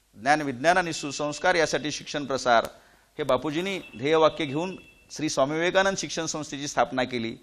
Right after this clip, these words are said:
त्यांचे संस्कार जोपासणारी आम्ही मंडळी आहोत. आम्हाला सगळ्यांना गुरुदेव कार्यकर्ते बापूजींनी म्हटलं.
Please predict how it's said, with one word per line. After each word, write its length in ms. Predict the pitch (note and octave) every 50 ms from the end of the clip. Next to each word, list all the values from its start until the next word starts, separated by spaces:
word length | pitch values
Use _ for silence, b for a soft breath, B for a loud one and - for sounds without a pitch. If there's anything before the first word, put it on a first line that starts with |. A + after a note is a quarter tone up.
| _ _ _ _ _ -
त्यांचे 240 | C3+ B2+ D3 E3+ D#3+
संस्कार 520 | - D3+ C#3+ C#3+ - - - F3+ F3 D#3+ - - - - _ -
जोपासणारी 480 | G#2 C3 B2+ - D#3+ D3+ - F3 E3+ F3+
आम्ही 160 | E3+ E3+ D#3+
मंडळी 300 | D#3 D3+ C#3+ C#3 C3+ C3+
आहोत. 180 | B2+ C3 C3 B2+ B2+ - - _ _
आम्हाला 240 | A#2+ B2 C#3 D3 D3+
सगळ्यांना 320 | - C#3+ C#3 C#3+ D3+ E3
गुरुदेव 440 | D3 B2 B2+ C3 C3+ C#3 E3+ F#3+ F#3+
कार्यकर्ते 500 | - D#3+ D3 C#3+ D3+ - D3 C#3 C#3+ D3
बापूजींनी 400 | C#3 C3 A#2 B2+ A#2+ A#2+ A#2+ B2
म्हटलं. 280 | A2+ G2+ E2+ F#2 F2+